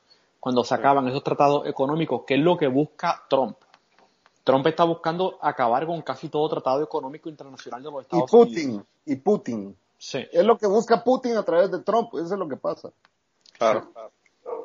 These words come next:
Speaker 4: claro. Yo
Speaker 1: El
Speaker 4: vi un
Speaker 1: problema
Speaker 4: video que estaban, que, que pusieron hablando sobre Trump y hablando sobre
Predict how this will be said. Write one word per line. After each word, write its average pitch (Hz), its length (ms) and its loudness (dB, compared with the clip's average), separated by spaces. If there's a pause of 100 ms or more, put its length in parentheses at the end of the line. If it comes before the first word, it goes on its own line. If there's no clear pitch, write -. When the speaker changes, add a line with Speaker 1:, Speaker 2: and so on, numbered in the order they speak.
(300)
Speaker 4:
claro. 104 220 -4 (2250)
Yo 139 100 6
Speaker 1:
El 151 80 6
Speaker 4:
vi 170 60 6
un 185 60 6
Speaker 1:
problema 185 160 8
Speaker 4:
video 156 200 8
que 170 60 6
estaban, 143 360 2
que, 139 220 -4
que 131 120 -2
pusieron 135 460 0
hablando 123 340 -2
sobre 127 280 -4
Trump 127 260 -8
y 131 80 -8
hablando 110 380 -4
sobre 110 520 -2